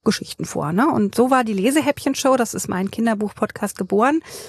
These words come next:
Über Nacht, äh, Mikro von meinem Mann, ich noch nie vor Mikrofon gesessen, es klang schrecklich.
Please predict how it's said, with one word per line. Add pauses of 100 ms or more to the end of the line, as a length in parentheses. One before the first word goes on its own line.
(140)
Über
Nacht,
äh,
Mikro
von
meinem
Mann,
ich
noch
nie
vor
Mikrofon
gesessen,
es
klang
schrecklich.